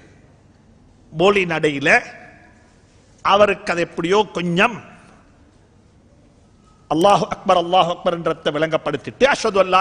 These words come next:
இலாஹ இல்லல்லாஹ்" என்றதை விளங்கப்படுத்தின உடனே அவர் கேட்டாரு, "பின்ன உங்களோட மார்க்கத்துல நீங்க அல்லாவை தவிர வேறு யாரையும் வணங்குறது இல்லையான்னு?" கேட்டாரு. இப்ப நான் சொன்ன, "ஏக தமே அத்தை,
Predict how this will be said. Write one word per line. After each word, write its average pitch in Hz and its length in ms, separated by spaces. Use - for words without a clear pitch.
இலாஹ 175 180
இல்லல்லாஹ்" 165 300
என்றதை 160 300
விளங்கப்படுத்தின 156 500
உடனே 147 180
அவர் 143 140
கேட்டாரு, 160 680
"பின்ன 151 300
உங்களோட 208 420
மார்க்கத்துல 175 920
நீங்க 185 300
அல்லாவை 185 680
தவிர 170 300
வேறு 156 380
யாரையும் 165 640
வணங்குறது 160 480
இல்லையான்னு?" 143 440
கேட்டாரு. - 500
இப்ப - 160
நான் 131 200
சொன்ன, 139 220
"ஏக 135 180
தமே 131 220
அத்தை, - 300